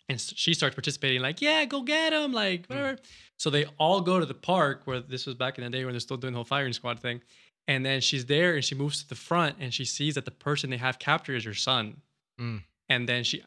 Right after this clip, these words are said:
Speaker 1: uh, she literally had to, like, she realized on her what she did and what she called for the death of her son there.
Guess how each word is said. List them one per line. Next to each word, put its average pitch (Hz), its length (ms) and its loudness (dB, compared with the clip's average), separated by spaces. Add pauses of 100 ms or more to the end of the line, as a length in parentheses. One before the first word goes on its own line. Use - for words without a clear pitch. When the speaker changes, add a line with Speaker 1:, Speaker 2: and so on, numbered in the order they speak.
Speaker 1:
uh, 127 300 0
she 143 200 2
literally 147 400 4
had 143 200 0
to, 147 100 -2
like, 123 240 0
she - 160 -2
realized 131 760 0
on 120 180 0
her 123 180 -4
what 120 260 -2
she - 220 2
did 120 400 0
and 117 160 -6
what 120 120 -2
she - 140 0
called 117 400 -4
for 113 200 -8
the 110 80 -6
death 113 220 -8
of - 60 -20
her 113 80 -12
son 120 220 -4
there. 113 180 -6